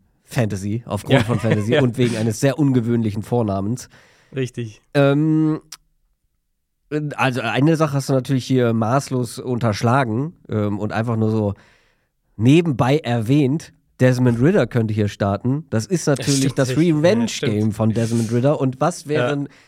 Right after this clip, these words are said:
Speaker 1: das wäre Peak N F L, wenn Desmond Ridder hier gegen die Falcons irgendwas
Speaker 2: Das
Speaker 1: reißen
Speaker 2: wäre,
Speaker 1: könnte.
Speaker 2: das wäre Peak Falcons vor allem.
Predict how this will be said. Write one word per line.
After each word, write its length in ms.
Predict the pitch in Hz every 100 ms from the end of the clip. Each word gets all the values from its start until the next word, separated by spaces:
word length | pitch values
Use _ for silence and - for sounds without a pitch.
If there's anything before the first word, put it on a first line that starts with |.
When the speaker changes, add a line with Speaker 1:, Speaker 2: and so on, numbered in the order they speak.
| _ -
Speaker 1:
das 160 | 147
wäre 180 | 185 185
Peak 420 | - - 214 -
N 120 | 151
F 140 | 151 123
L, 400 | 131 127 127 117 _ _ _ _ _
wenn 120 | 113
Desmond 380 | 117 143 147 127
Ridder 200 | 123 123
hier 160 | 113 110
gegen 180 | 107 104
die 80 |
Falcons 380 | 101 104 104 101 -
irgendwas 340 | 131 113 92
Speaker 2:
Das 100 | 120
Speaker 1:
reißen 100 | 131
Speaker 2:
wäre, 140 | 135 131
Speaker 1:
könnte. 220 | 160 -
Speaker 2:
das 160 | 151
wäre 160 | 135 135
Peak 220 | - 151
Falcons 420 | - 131 131 113 -
vor 160 | 113
allem. 140 | 107